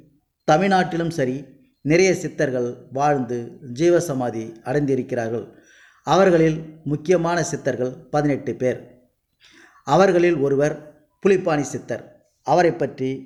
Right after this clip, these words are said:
உங்களோடு இன்று உரையாற்றுகிறேன். புலிப்பாணி சித்தர் போகரின் முதன்மை சீடர். இவருடைய பூர்வீகம் சீன தேசம்.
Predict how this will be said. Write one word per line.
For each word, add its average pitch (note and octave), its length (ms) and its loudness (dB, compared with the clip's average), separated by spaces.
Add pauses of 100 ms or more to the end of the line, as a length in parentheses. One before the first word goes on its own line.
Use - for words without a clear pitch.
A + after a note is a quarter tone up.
(160)
உங்களோடு C#3 520 2 (460)
இன்று A#2+ 280 -4 (180)
உரையாற்றுகிறேன். B2 680 -2 (360)
புலிப்பாணி F#3+ 440 4
சித்தர் C#3 400 -6 (300)
போகரின் D#3 580 2
முதன்மை C#3+ 340 -2
சீடர். A#2 400 -6 (360)
இவருடைய D3+ 360 4
பூர்வீகம் D#3+ 500 2 (140)
சீன D#3 300 0
தேசம். A#2+ 360 -4